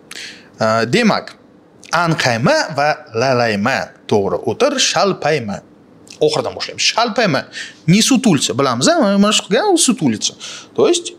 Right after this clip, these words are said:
не сутулься. To'g'ri o'tir, сядь прямо. Сядь прямо, не сутулься. anqayma va lalayma.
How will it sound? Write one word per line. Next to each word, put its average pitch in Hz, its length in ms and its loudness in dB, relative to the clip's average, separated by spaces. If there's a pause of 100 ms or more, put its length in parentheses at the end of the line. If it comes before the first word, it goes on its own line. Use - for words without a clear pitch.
не 190 220 4
сутулься. 220 580 0 (360)
To'g'ri 180 300 4 (100)
o'tir, 170 240 0 (920)
сядь - 380 0
прямо. 196 400 0 (380)
Сядь 269 400 0
прямо, 214 440 0
не 175 180 2
сутулься. 220 640 2 (540)
anqayma 170 580 0 (140)
va 156 100 2 (280)
lalayma. 185 680 2